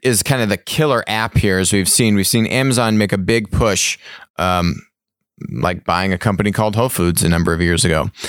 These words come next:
So we've seen Amazon understands the importance of grocery. They actually own roughly ten percent of Instacart, by the way, fun-,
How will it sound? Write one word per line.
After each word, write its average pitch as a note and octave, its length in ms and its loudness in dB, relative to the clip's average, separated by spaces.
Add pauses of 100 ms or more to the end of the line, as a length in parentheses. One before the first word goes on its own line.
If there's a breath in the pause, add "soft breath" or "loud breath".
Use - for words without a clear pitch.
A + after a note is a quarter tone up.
(140)
So B2+ 100 -4
we've C3 80 0
seen E3+ 180 2
Amazon C#3 480 0
understands A#2+ 600 0
the A2 80 2
importance G2 420 0
of F2+ 100 0
grocery. E2+ 540 0
They E3+ 340 0
actually B2+ 440 -2
own B2+ 240 0
roughly G2 300 0
ten G2+ 200 0
percent F2+ 340 0
of F#2+ 80 2
Instacart, - 460 -2
by B1 140 -2
the A#1 80 0
way, A#1 180 -2
fun-, C#2+ 300 -2